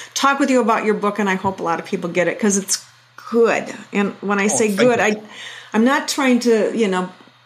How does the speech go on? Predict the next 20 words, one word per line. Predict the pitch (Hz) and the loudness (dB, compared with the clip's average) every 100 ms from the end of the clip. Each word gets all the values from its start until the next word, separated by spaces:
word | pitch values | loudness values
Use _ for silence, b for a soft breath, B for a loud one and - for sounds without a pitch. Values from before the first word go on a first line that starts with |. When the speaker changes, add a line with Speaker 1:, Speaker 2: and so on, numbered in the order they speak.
| _ _ _ _ _ - | _ _ _ _ _ -4
Speaker 1:
oversell | 233 247 220 - 277 285 190 | 0 2 2 2 2 2 2
it. | 220 | 0
It's | 214 220 | -2 -2
really | 262 302 294 226 190 - | -2 0 2 0 -2 -2
good | 254 240 196 | 2 2 2
in | 190 | 0
a | |
rock | 180 196 233 - | 0 0 0 0
solid | - 208 190 196 208 | 2 2 0 0 -2
way. | 220 247 320 302 - | -2 -2 0 0 0
It's, | - - - | -4 -8 -2
it's | 233 233 - | -2 0 2
meaty, | 220 269 269 294 302 294 B B B B B B B _ _ _ _ _ _ _ _ _ - | 4 4 4 4 2 -2 B B B B B B B _ _ _ _ _ _ _ _ _ -2
but | 233 247 | 2 2
it | 247 | 4
isn't | 269 247 247 240 - - | 2 4 0 -2 -14 -20
filled | - 269 262 214 | -2 2 2 2
with | 226 226 | 0 0
junk. | - 214 202 147 - | -2 2 2 0 0
<laughs> | - | 2